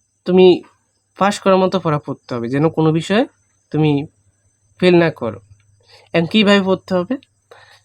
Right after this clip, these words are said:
আমরা যে সাজেশনগুলো দিব টেস্ট পরীক্ষার জন্য, আগে দিয়েছি, তোমাদের এক মাস আগে দিয়ে দিয়েছি আমরা, দেখবা প্লে লিস্ট দেওয়া আছে ওইখানে, ওগুলো ফলো করো। আর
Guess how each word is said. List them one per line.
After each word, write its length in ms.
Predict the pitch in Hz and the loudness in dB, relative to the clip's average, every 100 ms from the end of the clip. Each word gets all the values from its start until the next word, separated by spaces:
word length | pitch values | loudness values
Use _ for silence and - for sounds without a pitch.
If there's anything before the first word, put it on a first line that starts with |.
| - | -4
আমরা 220 | 170 180 180 | 0 2 0
যে 80 | 190 | 0
সাজেশনগুলো 520 | 180 156 170 165 156 160 139 | -2 -2 -2 -2 -2 -2 -4
দিব 140 | 135 175 - _ _ | -4 -6 -8 _ _
টেস্ট 180 | 160 147 - | -6 -6 -6
পরীক্ষার 320 | 147 135 135 | -6 -6 -8
জন্য, 160 | 135 160 277 _ _ - | -6 -4 -6 _ _ -6
আগে 220 | 170 220 180 | 0 0 0
দিয়েছি, 220 | 143 - 156 | -2 -4 -6
তোমাদের 200 | 147 143 143 | -4 -4 -4
এক 60 | 143 | -4
মাস 120 | 139 151 | -6 -6
আগে 120 | 143 143 | -6 -6
দিয়ে 140 | 156 147 | -4 -4
দিয়েছি 220 | 139 135 147 | -6 -6 -6
আমরা, 140 | 143 147 151 | -6 -6 -6
দেখবা 260 | 139 165 262 _ _ _ | -4 -6 -6 _ _ _
প্লে 180 | 160 151 151 | -4 -2 -2
লিস্ট 180 | 147 - 147 | -6 -8 -4
দেওয়া 160 | 143 139 | -2 -4
আছে 120 | 151 | -6
ওইখানে, 240 | 147 147 151 151 - - - - - | -8 -8 -8 -10 -16 -20 -20 -18 -6
ওগুলো 200 | 151 165 160 | -2 -2 0
ফলো 200 | 147 156 185 | -2 -2 -2
করো। 160 | 320 - _ - _ _ 135 | -4 -8 _ -20 _ _ -2
আর 200 | 135 135 | 0 0